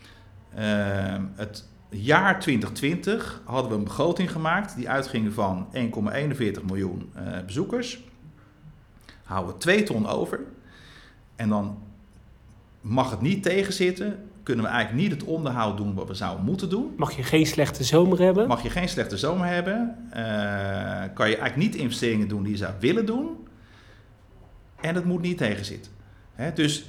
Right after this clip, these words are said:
Speaker 1: dus dat is eigenlijk gewoon minimaal. En we zijn ook nog eens een stichting zonder winstoogmerk. Dus je, dus je kan eigenlijk niet zeggen, nou, hè, we hebben een, eh, we gaan, eh, iets erbovenop gooien zodat we iets overhouden enzovoort. Want alles wat je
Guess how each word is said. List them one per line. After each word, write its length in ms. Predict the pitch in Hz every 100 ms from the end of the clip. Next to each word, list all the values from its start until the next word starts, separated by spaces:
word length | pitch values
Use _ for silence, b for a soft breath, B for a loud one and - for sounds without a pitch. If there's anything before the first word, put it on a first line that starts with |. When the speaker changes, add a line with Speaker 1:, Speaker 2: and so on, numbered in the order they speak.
| - -
Speaker 1:
dus 180 | 131 131
dat 80 | -
is 120 | -
eigenlijk 240 | 180 170
gewoon 400 | - 160 120 120
minimaal. 680 | 165 196 170 156 185 98 - - - b b b b
En 420 | 120 117 107 - -
we 120 | 98
zijn 220 | 113 113
ook 140 | 185 170
nog 80 |
eens 80 | 113
een 40 | 107
stichting 440 | - 185 - 101
zonder 260 | 110 101 92
winstoogmerk. 800 | 120 160 - 160 165 170 233 -
Dus 140 | 110 101
je, 240 | 95 - -
dus 140 | 98
je 100 | 98
kan 180 | 98 156
eigenlijk 300 | 147 107 107
niet 120 | 101
zeggen, 260 | - 98 107
nou, 240 | 101 85 -
hè, 180 | 104 143
we 60 |
hebben 180 | 98 98
een, 220 | 92 95
eh, 640 | 95 90 90 90 92 92 90 92 90 98 98 -
we 60 | 95
gaan, 340 | 95 95 95
eh, 140 | 92 95 - - 107 b b b
iets 180 | 117 107
erbovenop 500 | 95 107 95 120 123
gooien 360 | 120 101 98 92
zodat 180 | 104 101
we 60 |
iets 140 | 107 117
overhouden 480 | 123 104 101 90 120
enzovoort. 280 | 156 165 147
Want 140 | 117 -
alles 300 | 143 135 101
wat 200 | 95 92
je 320 | 92 90 90